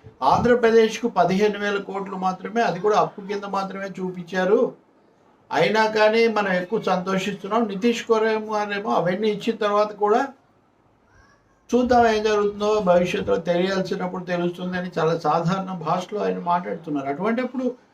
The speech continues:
యాభై తొమ్మిది వేల కోట్లు గ్రాంట్లు, లెక్కలు, పేర్లు అన్నీ ఉన్నాయి దాంట్లో. ఆంధ్రప్రదేశ్కు చెప్పినవన్నీ చాలా మామూలు మాటలు. ఈ పదిహేను వేల కోట్లు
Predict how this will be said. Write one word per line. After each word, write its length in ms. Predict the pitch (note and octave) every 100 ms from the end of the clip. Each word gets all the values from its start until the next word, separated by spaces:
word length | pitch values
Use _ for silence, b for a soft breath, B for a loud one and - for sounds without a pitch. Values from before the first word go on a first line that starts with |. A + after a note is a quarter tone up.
| b b B2+
యాభై 340 | C3 F#3 A#3
తొమ్మిది 320 | A#3+ A#3+ B3+
వేల 220 | B3+ C4 B3
కోట్లు 440 | B3 A#3+ A#3 C4 C4+ A3+ - - D#3
గ్రాంట్లు, 640 | D#3+ A3+ B3 - E3 - -
లెక్కలు, 680 | C#3 D3+ D#3+ - A#3 G3+ C#3+ - _ -
పేర్లు 460 | D#3+ F#3+ A3 A3+ G#3
అన్నీ 300 | E3+ A#3+ C#4
ఉన్నాయి 280 | C#4 C4+ A#3
దాంట్లో. 380 | D3+ - - - _ _ _ _ _ _ _
ఆంధ్రప్రదేశ్కు 840 | - F#3+ B3+ C#4+ C4 C4+ C4+ A#3 B3 A#3+
చెప్పినవన్నీ 640 | A3+ A#3 B3 B3 B3 C4+ C4+ G#3+
చాలా 260 | A3 A3 F#3
మామూలు 400 | - A#3 C4 A3
మాటలు. 560 | G3+ A#3 A3+ F#3 - - _
ఈ 120 | D3 D3+
పదిహేను 480 | C3+ D#3 F#3+ G#3+
వేల 160 | A3 G#3+
కోట్లు 640 | G#3 G#3 G3+ G#3 G#3 G3+